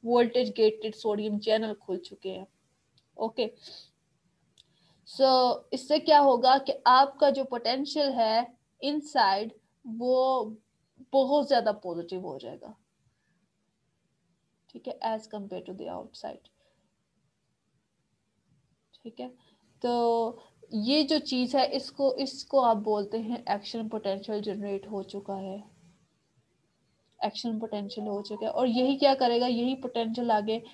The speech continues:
move करता जाएगा और potential move करता जाएगा और बाद में all और none response create करेगा।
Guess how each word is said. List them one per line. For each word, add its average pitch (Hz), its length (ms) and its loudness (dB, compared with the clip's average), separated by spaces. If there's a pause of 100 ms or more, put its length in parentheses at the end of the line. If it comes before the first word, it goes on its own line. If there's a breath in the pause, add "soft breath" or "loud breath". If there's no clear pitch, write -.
(240 loud breath)
move 247 240 2
करता 277 380 4
जाएगा 262 480 6 (380 loud breath)
और 226 340 6
potential 233 600 0
move 233 160 -2
करता 233 260 -2
जाएगा 233 240 2
और 233 320 4 (120)
बाद 233 280 6
में 233 140 0
all 214 540 4
और 226 200 0
none 208 320 -2
response 214 640 -8 (460)
create 202 320 -4
करेगा। 202 440 -6